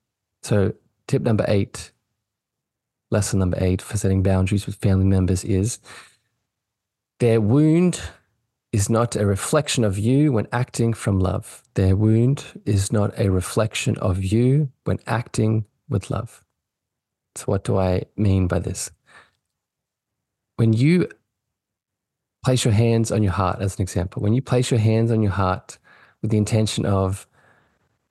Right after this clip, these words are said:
trying to discover how you will set a boundary with a family member,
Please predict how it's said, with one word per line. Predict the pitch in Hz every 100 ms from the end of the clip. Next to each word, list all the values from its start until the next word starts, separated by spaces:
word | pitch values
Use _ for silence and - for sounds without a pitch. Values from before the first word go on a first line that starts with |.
| -
trying | - 110 107
to | 107 101
discover | 98 - 110 95 98 101 - _ _ _ _ _ _
how | - 113 107 110
you | 113 113 110 110 113 113 _ _ _ _ -
will | -
set | - - 131 - -
a | 110
boundary | 107 104 98 98
with | 98
a | 92
family | - 98 98
member, | 95 92 87 -